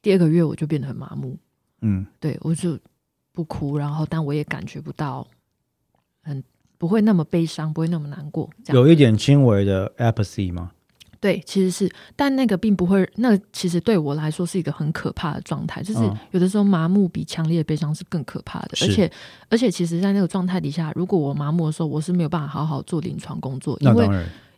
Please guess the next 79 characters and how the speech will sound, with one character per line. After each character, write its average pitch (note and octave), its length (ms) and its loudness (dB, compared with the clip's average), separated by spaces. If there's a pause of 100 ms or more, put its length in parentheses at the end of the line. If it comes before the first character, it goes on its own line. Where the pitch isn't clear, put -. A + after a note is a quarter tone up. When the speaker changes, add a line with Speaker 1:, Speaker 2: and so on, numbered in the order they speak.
Speaker 1:
因 A#3 100 2
为 A#3+ 80 4
我 D#3 180 2
的 D3+ 80 0
情 D3+ 240 -2
绪 F#3 180 0
其 D#3+ 200 -2
实 D#3 120 -6
会 E3+ 160 0
帮 E3+ 320 -2
助 E3+ 280 -4
我 - 260 -6
去 E3+ 240 -6
理-， D3+ 180 -10
知 F3+ 200 -2
道 F3 180 0
我 C#3+ 160 -2
现 G3 160 0
在 G3 80 2
想 - 240 -6
到 D#3+ 140 -4
的 C3 100 -6
很 C#3 160 -8
多 D3+ 140 -2
的 D3 60 -4
可 - 180 -6
能 C3 180 -6
性， D3 340 -4
我 C#3+ 120 -4
对 F3 120 -2
这 F3 120 -2
个 E3 80 0
人 C3+ 120 -2
的 C#3 100 -4
理 C3+ 140 -6
解 - 140 -6
是 - 160 -10
不 C#3 60 -8
是 D3+ 140 -10
正 C3+ 220 -6
确 - 180 -10
的。 - 180 -12
Speaker 2:
嗯 A2 120 6
哼。 G2+ 280 2
Speaker 1:
但 A3+ 100 4
如 F#3+ 160 4
果 E3 200 2
没 D#3 180 -2
有 F3+ 100 2
任 F3 180 2
何 C#3+ 220 -6
的 C#3+ 260 -6 (380)
情 D#3 240 -2
绪 E3+ 220 -2
跟 E3 180 -2
身 F3 220 -4
体 - 120 -14
的 C#3+ 80 -10
感 C#3+ 220 -10
受 D#3 140 -4
的 C3 40 -4
话， D3+ 160 -4 (320)
我 D#3+ 120 -2
其 - 180 -4
实， D3+ 340 -4 (360)
呃， D3 160 -6
比 D#3 120 -4
如 D#3 80 0
说 F#3+ 160 -2
我 D#3 120 -2
对 E3+ 120 -4
这 E3+ 140 -4
个 D#3+ 60 -2
人 D3 260 -8
有 D3+ 140 -6
很 D3 100 -6
多 D#3+ 100 -4
的 E3 120 -10
假 C#3+ 180 -10